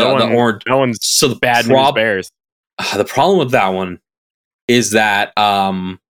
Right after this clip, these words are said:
Speaker 2: there's nothing next to it. It's like s-, in-, it's enclosed almost. And on the inside, like, they have the little stands they open up, like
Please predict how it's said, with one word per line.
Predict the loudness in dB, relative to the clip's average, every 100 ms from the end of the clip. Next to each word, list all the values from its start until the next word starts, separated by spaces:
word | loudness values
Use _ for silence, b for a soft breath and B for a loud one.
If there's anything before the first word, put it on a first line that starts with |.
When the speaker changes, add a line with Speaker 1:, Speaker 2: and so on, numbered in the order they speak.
| _ _
Speaker 2:
there's | -2 -2
nothing | 0 0 0 -6 -6 _ _ _ _ _ _ _ _ _ _ -6
next | -2 -2 -2 -4
to | -4
it. | -8 -14 _ _ -10
It's | -2 0
like | -2 -6 _
s-, | -6 -6 _
in-, | -4 -4 -4
it's | -4 -2
enclosed | -2 0 2 2 2 -2 -8 -6
almost. | -6 -6 -10 -12 -12 _ _ _ _
And | 0
on | 2 2
the | 0
inside, | 0 0 0 2 2 0 0
like, | -2 0
they | 0 0
have | 0 -2 0
the | 0
little | 0 -2
stands | -2 0 0 0
they | 0
open | 0 -2 -2
up, | -2 -2
like | -2 -2